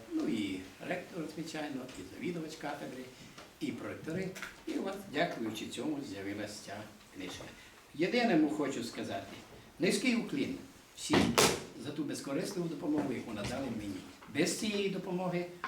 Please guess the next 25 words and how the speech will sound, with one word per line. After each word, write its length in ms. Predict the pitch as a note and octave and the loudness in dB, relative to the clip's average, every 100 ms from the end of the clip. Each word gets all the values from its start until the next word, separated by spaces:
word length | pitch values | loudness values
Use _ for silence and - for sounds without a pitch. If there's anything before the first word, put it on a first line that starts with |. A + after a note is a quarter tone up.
| - G2+ | -4 -4
очевидно, 640 | G#2+ G#2+ D3+ E3 D#3 D#3 - - - | -2 2 2 4 2 0 -4 -12 -2
книга 400 | A#2 C3+ C3+ C3+ - - A#2 | 2 2 2 -2 -8 -12 -6
не 160 | A2+ | 0
вийшла 360 | A#2 A#2 - G2+ G2+ | 2 2 0 -4 -6
би 60 | |
у 40 | G2+ | -6
світ. 260 | - - - - - - - | -8 -10 -16 -18 -18 -14 2
Тому 200 | C#4 A#3+ | 8 10
я 200 | F3+ F3 | 10 8
сподіваюся, 640 | - A#2 A2+ B2 A#2+ A2 | 4 -2 0 -2 -2 -4
що 80 | G#2 | -4
вона 140 | G2+ F#2 | -4 -4
буде. 200 | F2+ - - - - - - | -4 -4 -4 -12 -18 -14 0
Студентам 520 | B3+ C#4 C4 - E3+ - - - - | 8 8 8 8 6 6 2 -6 0
хочу 260 | D3+ C3 | 0 0
сказати 460 | - G#2+ A2+ G#2+ A2 - - | -4 -4 -4 -4 -8 -10 -8
те. 80 | - - - - - - D#3 | -8 -6 -8 -8 -14 -8 4
Я 180 | A#3 | 8
не 100 | C4 | 8
хочу 280 | A#3 A#3+ G3 | 8 6 4
сказати, 340 | E3+ G3 D#3+ C#3+ | 2 2 2 2
що 100 | - | 2
це 220 | F3 F3+ | 2 4
є 80 | F3 | 4
остання, 680 | D3 - C#3 D3+ C#3+ C3+ | 2 0 4 8 8 6